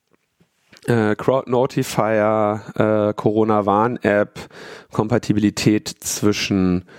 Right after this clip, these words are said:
äh, Papierlisten und, äh, C W A. Da kommentiert Dirk, äh, „Hallo Tim, hallo Linus, wieder mal ein guter, ein super Podcast, danke.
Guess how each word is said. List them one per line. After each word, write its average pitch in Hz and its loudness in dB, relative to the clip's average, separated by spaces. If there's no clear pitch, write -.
äh, 95 0
Papierlisten 113 0
und, 101 -2
äh, 90 0
C - -2
W 87 0
A. 147 0
Da 120 0
kommentiert 101 -2
Dirk, 156 0
äh, - 0
„Hallo 110 0
Tim, 123 -2
hallo 98 0
Linus, 135 0
wieder 117 2
mal 104 0
ein 95 -2
guter, 92 0
ein 110 0
super 139 -2
Podcast, - -2
danke. 147 0